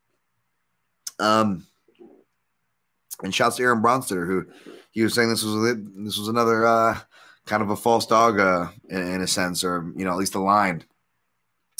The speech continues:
shouldn't have been that wide. Um, which I agreed, but, you know,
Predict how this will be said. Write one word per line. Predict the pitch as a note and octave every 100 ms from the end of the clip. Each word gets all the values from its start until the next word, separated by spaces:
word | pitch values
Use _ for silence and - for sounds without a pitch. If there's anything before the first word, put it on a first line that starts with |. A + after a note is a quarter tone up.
| -
shouldn't | - G#2+ F#2+
have |
been | F2 F2+
that | F2 D#2
wide. | E2+ D#2+ D#2+ _ _ _ _ _ _ _ _ -
Um, | A#2 A2+ G2
which | G2+ G#2
I | C#3+
agreed, | D3 B2+ B2+ A2
but, | G#2+ -
you | G2+
know, | G2+ G2